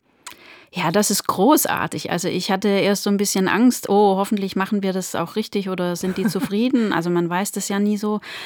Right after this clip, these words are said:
Speaker 1: Aber die sind richtig, ähm, sofort Teil des Teams und helfen mit und haben auch Ideen und jeder betreut seine Sachen. Der, der Librettist schaut, dass die Textverständlichkeit noch besser wird oder dass es wirklich auf den Punkt gesprochen wird.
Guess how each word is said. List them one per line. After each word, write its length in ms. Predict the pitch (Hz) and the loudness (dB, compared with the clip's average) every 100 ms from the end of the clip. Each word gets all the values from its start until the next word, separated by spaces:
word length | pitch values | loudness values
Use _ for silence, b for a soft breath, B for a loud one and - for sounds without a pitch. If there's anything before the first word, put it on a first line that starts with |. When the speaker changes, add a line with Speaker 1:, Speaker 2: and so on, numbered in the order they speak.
| B B B | B B B
Speaker 1:
Aber 180 | 202 196 | 0 2
die 120 | 185 | 0
sind 420 | 190 214 202 - | 2 2 2 -2
richtig, 480 | 226 226 220 202 - | -4 -2 -2 -2 -4
ähm, 440 | 196 185 185 180 175 | -2 0 2 0 -2
sofort 480 | - 196 - 226 233 | -2 0 4 2 2
Teil 300 | - 202 214 | 2 2 2
des 140 | 202 | 0
Teams 440 | - 220 240 220 - | 0 2 4 2 2
und 220 | 190 180 | -2 0
helfen 340 | 190 202 190 | -2 0 2
mit 340 | 208 254 - - | 2 2 0 -4
und 300 | - 196 196 | -2 -2 0
haben 320 | 185 185 190 | 0 2 0
auch 240 | - 185 | 0 -2
Ideen 540 | - 185 196 202 202 202 | -2 0 2 4 4 2
und 180 | 185 180 | 0 0
jeder 220 | 196 208 | -2 -2
betreut 640 | 196 - 180 185 190 - - | -2 -6 -4 -2 -2 -6 -10
seine 460 | 180 180 190 196 | -6 -2 0 0
Sachen. 400 | 185 180 190 185 | -2 -4 -4 -4
Der, 240 | 185 180 180 B B B - | -4 -4 -6 B B B -2
der 80 | |
Librettist 720 | 190 185 - 175 214 - - - | 0 0 -2 -2 -2 -2 -8 -6
schaut, 340 | - 185 185 | 0 0 0
dass 200 | 180 - | -4 -4
die 100 | 185 | -6
Textverständlichkeit 960 | 214 208 - 190 - 196 185 - 185 196 | -4 -6 -4 -4 -2 -2 -2 -4 -4 -4
noch 120 | 185 | -4
besser 360 | 185 190 190 | -4 -2 -2
wird 380 | 180 190 190 185 | 0 0 2 0
oder 240 | - 185 180 | -2 -2 -2
dass 180 | 180 | -4
es 140 | 175 - | -6 -8
wirklich 260 | 185 190 | -8 -4
auf 140 | 175 - | -6 -2
den 160 | 185 | -4
Punkt 400 | 180 226 214 - | -2 0 0 0
gesprochen 500 | 190 - - 185 190 | -8 -6 -4 -2 -2
wird. 220 | 190 190 | -2 -4